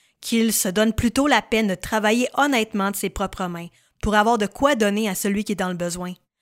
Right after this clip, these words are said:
Qu'aucune parole malfaisante ne sorte de votre bouche, mais seulement de bonnes paroles, qui, en fonction des besoins, servent à l'édification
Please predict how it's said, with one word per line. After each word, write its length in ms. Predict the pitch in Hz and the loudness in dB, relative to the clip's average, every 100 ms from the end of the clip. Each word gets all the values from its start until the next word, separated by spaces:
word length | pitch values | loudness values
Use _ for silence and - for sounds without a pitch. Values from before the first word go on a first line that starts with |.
| _ _ _ _ | _ _ _ _
Qu'aucune 420 | 254 247 - 277 | 0 2 2 2
parole 380 | 277 202 196 208 | 2 0 2 2
malfaisante 760 | 202 233 247 208 196 202 208 - | 2 -2 -2 -2 0 -2 -2 -4
ne 100 | 185 | -6
sorte 320 | - 233 214 | -4 -4 -4
de 60 | 196 | -4
votre 220 | 185 165 | -4 -6
bouche, 400 | 170 190 - - _ _ _ _ 208 | -8 -6 -6 -8 _ _ _ _ -4
mais 100 | 190 | 0
seulement 320 | 240 233 277 | 2 2 2
de 140 | 214 | 2
bonnes 440 | 180 175 233 254 220 | 0 0 0 0 -4
paroles, 500 | 185 170 165 160 170 _ _ _ - | -6 -6 -8 -12 -16 _ _ _ -8
qui, 180 | - | 0
en 80 | 196 | 0
fonction 400 | 190 208 208 247 | 2 2 2 2
des 120 | 220 | 4
besoins, 400 | 185 190 202 214 247 _ _ | 4 2 0 -4 -6 _ _
servent 380 | - - 269 240 | -4 2 2 2
à 80 | 190 | 2
l'édification 720 | 196 185 - 190 190 185 180 | 0 -2 -4 -4 -2 -4 -6